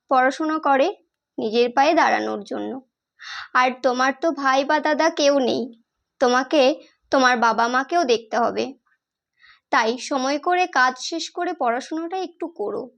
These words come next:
যে কোনো একটা চাকরি পেয়ে গেলে আর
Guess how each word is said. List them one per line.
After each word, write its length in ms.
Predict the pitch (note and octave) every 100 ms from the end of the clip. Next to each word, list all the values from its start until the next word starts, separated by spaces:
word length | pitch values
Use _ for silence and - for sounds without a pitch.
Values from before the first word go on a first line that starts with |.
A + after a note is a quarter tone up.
| _ _ _ _ _ _ _ _ - C4+
যে 160 | D4
কোনো 260 | D4+ F4+ F4+
একটা 260 | F4+ F4
চাকরি 400 | F4+ D#4+ D#4+ F4 E4+
পেয়ে 320 | D#4+ D#4+ D#4+
গেলে 360 | E4+ E4+ F4 F4 _ _ -
আর 200 | A#3+